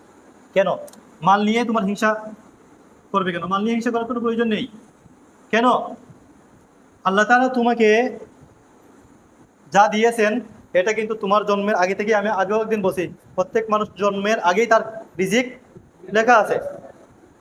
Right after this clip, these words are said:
রিজিক লেখা আছে। তুমি হিংসা করে তোমার রিজিক বাড়াইতে পারবে না। তুমি মনে করতেছো অমুকে আল্লাহ তাআলা এত দালান কোঠা বাড়ি দিছেন, আমাকে আল্লাহ তাআলা কিছু দিছেন না। কেন? তোমাকে আল্লাহ তাআলা কিছু দেন নাই? তোমাকে যদি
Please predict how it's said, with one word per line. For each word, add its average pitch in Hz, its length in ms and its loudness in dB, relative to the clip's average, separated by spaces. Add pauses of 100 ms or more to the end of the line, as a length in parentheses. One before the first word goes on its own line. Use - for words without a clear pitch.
(180)
রিজিক 226 220 0
লেখা 233 220 6
আছে। 202 160 2
তুমি 214 160 -2
হিংসা 226 260 0
করে 247 140 2
তোমার 226 180 -2
রিজিক 233 300 -2 (420)
বাড়াইতে 226 300 4
পারবে 190 220 0
না। 127 160 -6 (1120)
তুমি 214 160 0
মনে 240 180 2
করতেছো 240 320 2
অমুকে 233 240 2
আল্লাহ 226 140 4
তাআলা 226 160 2
এত 208 140 0
দালান 208 280 2
কোঠা 214 160 0
বাড়ি 190 160 2
দিছেন, 170 240 -2 (280)
আমাকে 196 240 -2
আল্লাহ 202 180 2
তাআলা 202 140 -4
কিছু 202 180 -10
দিছেন 180 220 -6
না। 233 120 -8 (280)
কেন? 202 180 2
তোমাকে 196 240 0
আল্লাহ 214 140 0
তাআলা 220 120 0
কিছু 214 160 -8
দেন 226 120 0
নাই? 240 200 2 (1080)
তোমাকে 208 280 2
যদি 226 180 2